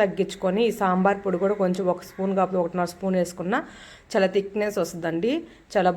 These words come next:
బాగుంటుంది. హోమ్ మేడ్ సాంబార్ పౌడర్ నా ఛానల్లో ఉంది, లింక్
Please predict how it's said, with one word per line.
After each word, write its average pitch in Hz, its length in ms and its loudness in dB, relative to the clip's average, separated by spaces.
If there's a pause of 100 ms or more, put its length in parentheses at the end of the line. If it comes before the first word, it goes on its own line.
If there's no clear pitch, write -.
బాగుంటుంది. 185 520 2
హోమ్ 180 300 2
మేడ్ 277 180 -2 (220)
సాంబార్ 185 500 0
పౌడర్ 180 340 0 (260)
నా 185 60 -2 (100)
ఛానల్లో 185 400 2 (100)
ఉంది, 175 200 -6
లింక్ 175 200 -4